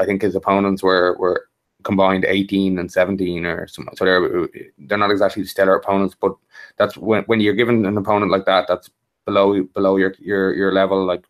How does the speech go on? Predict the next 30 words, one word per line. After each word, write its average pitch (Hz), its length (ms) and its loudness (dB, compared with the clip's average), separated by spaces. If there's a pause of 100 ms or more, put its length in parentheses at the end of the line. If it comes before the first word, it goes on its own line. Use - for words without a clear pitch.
Ben 92 120 -2
Askren 95 300 -4
was, 95 380 0 (320)
you're 113 100 0
supposed 104 400 -2
to 90 320 0 (140)
just - 120 -20
go 95 120 -4
in 90 100 -4
there 90 300 0
and 87 100 -8
immediately 87 580 -6 (260)
choke 95 220 -2
them 82 120 -8
out 85 160 -2
or 80 340 -4
knock 95 180 -2
them 101 100 -2
out. 82 180 -2
So 90 220 0
he, - 180 -14 (120)
he 98 100 -8
can 104 160 -2
only 107 140 0
beat 101 140 0
what's 101 180 -2
in 101 40 -6
front 104 220 -2
of 101 80 -2
him. 95 180 -2